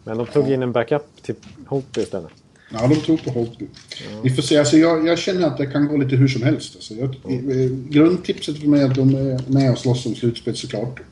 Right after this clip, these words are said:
Speaker 1: Ja.
Speaker 2: Men då med Detroit, eh, New Jersey,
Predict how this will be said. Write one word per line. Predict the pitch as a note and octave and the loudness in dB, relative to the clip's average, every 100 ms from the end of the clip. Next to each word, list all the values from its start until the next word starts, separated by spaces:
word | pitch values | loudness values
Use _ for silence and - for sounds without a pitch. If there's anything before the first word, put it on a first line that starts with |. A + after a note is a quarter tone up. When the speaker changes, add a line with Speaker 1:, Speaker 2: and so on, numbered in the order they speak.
| - | -12
Speaker 1:
Ja. | B2+ A2 G#2 - | -6 -4 -4 2
Speaker 2:
Men | B2+ C3 B2+ B2+ | 6 8 6 4
då | C3 | 4
med | C3+ B2 B2 - - - - - | 6 6 2 -2 -16 -20 -20 -4
Detroit, | C#3 C3+ B2+ B2+ - - _ - | -2 4 4 4 0 -14 _ -12
eh, | A#2 | -12
New | A#2 A#2+ B2+ | -4 4 6
Jersey, | B2 B2+ - A#2+ | 6 2 -2 -4